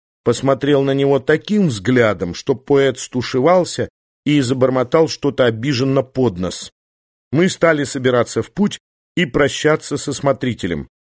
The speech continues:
"Слушайте, а где вы покойников хороните?" спросил я между делом. "Что?" "Ну, типа, где у вас кладбище?"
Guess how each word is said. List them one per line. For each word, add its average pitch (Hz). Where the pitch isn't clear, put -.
"Слушайте, 143
а 120
где 156
вы 214
покойников 147
хороните?" 117
спросил 127
я 123
между 117
делом. 107
"Что?" -
"Ну, 175
типа, 170
где 151
у 175
вас 156
кладбище?" 98